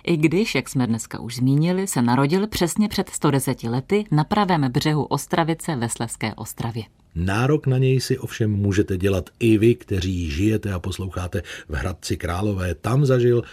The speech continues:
Speaker 2: mladá léta a naučil se zedničit.
Speaker 1: Co jsme z jeho kariéry ještě nestačili zmínit? Třeba to, že si v šedesátých letech zahrál ve dvou filmech, Sedm zabitých a Přehlídce velím já. A že jeho syn Zdeněk se stal také novinářem, ale publikoval pod jménem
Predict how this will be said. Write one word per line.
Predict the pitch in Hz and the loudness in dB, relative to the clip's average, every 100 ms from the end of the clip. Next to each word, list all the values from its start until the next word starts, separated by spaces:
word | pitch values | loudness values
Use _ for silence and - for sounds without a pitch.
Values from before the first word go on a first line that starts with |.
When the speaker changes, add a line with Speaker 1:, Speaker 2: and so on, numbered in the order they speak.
| - | -10
Speaker 2:
mladá | 90 95 113 107 | -4 -2 -2 -2
léta | 104 120 135 - - | -2 -2 -2 -4 -2
a | 107 | 0
naučil | 127 117 110 - 104 | 0 -2 -4 0 0
se | - 123 | 2 0
zedničit. | 90 80 87 85 - 85 - - - - - - | 0 0 0 -2 -2 -4 -6 -18 -18 -20 -14 -8
Speaker 1:
Co | - | -4
jsme | 160 277 277 | 0 0 2
z | |
jeho | 277 240 | 0 2
kariéry | 185 190 202 208 202 | 0 0 0 0 0
ještě | 196 - 180 | -2 -4 -2
nestačili | 147 - 185 - 196 190 | -2 -2 -6 -4 -2 0
zmínit? | 165 180 233 160 104 - - | 2 4 6 4 0 -6 -14
Třeba | - 226 247 | -6 -2 0
to, | 170 160 - - - 131 | 0 0 -4 -12 -10 -2
že | 135 | -2
si | - 170 | 0 0
v | |
šedesátých | 160 160 160 175 175 175 | 2 0 2 -2 0 -2
letech | 156 147 160 143 | 0 0 0 0
zahrál | 131 139 131 120 | -2 0 0 0
ve | 127 | 0
dvou | 135 147 | 2 0
filmech, | - 214 180 127 - | 2 2 4 0 -4
Sedm | - 175 143 | 0 2 2
zabitých | 135 135 156 - 202 220 | 2 0 0 -2 -6 -4
a | - | -6
Přehlídce | - - 160 190 - 180 | -6 -2 0 -2 -2 -2
velím | 139 135 127 | 0 0 2
já. | 117 113 107 - - - - | 2 0 -4 -10 -20 -14 -4
A | 135 | 0
že | 135 | 2
jeho | 135 135 | 2 0
syn | - 131 | 0 -2
Zdeněk | 120 127 127 160 - | 0 2 2 0 -4
se | - | -10
stal | 139 165 165 | -6 -4 -4
také | 196 196 185 | -4 -2 0
novinářem, | 139 120 113 107 110 113 - | 2 2 0 -2 -4 -6 -2
ale | 202 247 | -2 -2
publikoval | 202 180 185 185 180 180 | -2 0 -2 -2 -2 -2
pod | 156 147 | -2 0
jménem | 143 143 143 143 | 2 2 2 0